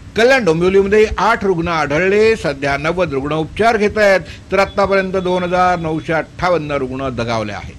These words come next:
ठाणे ग्रामीणमध्ये सहा नवीन रुग्ण आढळले. सध्या एकोणचाळीस रुग्ण उपचार घेत आहेत,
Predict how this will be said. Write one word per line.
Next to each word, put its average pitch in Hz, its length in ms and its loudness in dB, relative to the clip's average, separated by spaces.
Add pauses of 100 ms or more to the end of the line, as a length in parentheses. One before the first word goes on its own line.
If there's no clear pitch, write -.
(640)
ठाणे 156 240 2
ग्रामीणमध्ये 202 760 2
सहा 151 380 0
नवीन 185 260 0
रुग्ण 220 200 2
आढळले. 214 580 4
सध्या 190 560 -2
एकोणचाळीस 220 680 0
रुग्ण 180 260 -2
उपचार 190 480 0
घेत 190 220 -2
आहेत, 165 220 0